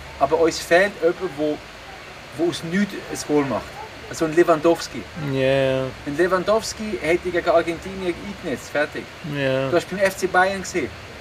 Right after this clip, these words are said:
Speaker 1: Lewandowski ist verletzt, sind sie rausgefallen. Ich glaube nicht, dass Bayern gegen Paris rausgefallen wäre mit dem Lewandowski. Ich glaube es nicht.
Speaker 2: Das
Speaker 1: Wirklich
Speaker 2: ist,
Speaker 1: nicht.
Speaker 2: ja, okay, ja.
Speaker 1: Das ist einfach so ein Unterschiedsspieler und das
Speaker 2: Ja.
Speaker 1: fehlt uns. Wir haben keinen Unterschiedsspieler in der Offensive.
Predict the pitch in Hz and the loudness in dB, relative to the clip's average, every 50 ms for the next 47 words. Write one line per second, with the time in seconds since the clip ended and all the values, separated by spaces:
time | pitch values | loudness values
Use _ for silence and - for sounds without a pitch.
0 | - - - - 160 156 180 170 185 180 165 175 202 196 - - - 214 180 - | -16 -14 -12 -4 2 4 4 6 6 4 2 2 0 0 -2 -6 -8 -10 -10 -8
1 | - 175 165 175 190 190 - - - 180 165 - - - - 196 - - - - | -6 -4 -2 -2 -2 -4 -6 -8 -10 -10 -10 -10 -10 -10 -10 -10 -6 -4 -2 -2
2 | 110 101 113 120 - - 165 165 165 165 160 160 175 196 190 208 185 - - - | -2 -2 -4 -8 -2 4 6 6 6 6 4 0 0 -2 -2 -2 -4 -2 2 6
3 | 165 165 175 185 165 175 165 160 - 160 156 165 170 180 185 175 180 - - 170 | 6 8 8 6 4 0 -2 -2 -2 0 0 0 0 -2 -4 -4 -4 -2 0 -2
4 | 160 151 151 131 139 143 135 131 135 131 139 131 127 117 - - - - - - | -2 0 -2 -4 -4 -4 -4 -4 -4 -4 -4 -2 -2 -4 -4 -6 -10 -12 -2 4
5 | 127 127 127 - - 143 143 135 120 - - - 151 160 165 170 156 - 175 175 | 6 6 6 4 2 -4 -4 -4 -4 -6 -6 0 2 6 8 8 8 6 4 0
6 | 196 160 147 139 147 151 156 151 - - - 135 131 131 131 139 143 139 - - | 0 2 4 4 6 4 4 2 0 -2 -2 0 0 0 0 -2 -4 -4 -8 -10
7 | - - - - - - - - - - - - - - - 156 160 165 175 185 | -12 -12 -12 -12 -12 -12 -12 -12 -12 -12 -12 -12 -6 -4 -2 0 0 0 2 4
8 | 180 175 180 175 185 180 - 190 190 151 - 190 - - 190 180 - - - 160 | 4 2 2 0 -4 -4 -2 -2 -4 -4 -2 -4 -4 -4 -6 -6 -4 -2 -2 0
9 | 127 123 120 135 131 127 131 135 135 135 135 131 135 135 120 120 - 127 131 131 | 0 2 2 4 4 6 6 6 6 6 6 6 4 2 0 -2 -4 -4 -4 -2
10 | 143 151 147 - - 165 165 165 175 160 165 165 156 - - 151 143 - - - | -2 -2 -2 0 2 2 2 2 0 -4 -4 -4 -6 -6 -6 -8 -8 -8 -6 -6
11 | 127 131 127 120 127 123 - - 127 - - 101 | -4 -2 -2 0 0 -2 -2 -4 -10 -10 -10 -10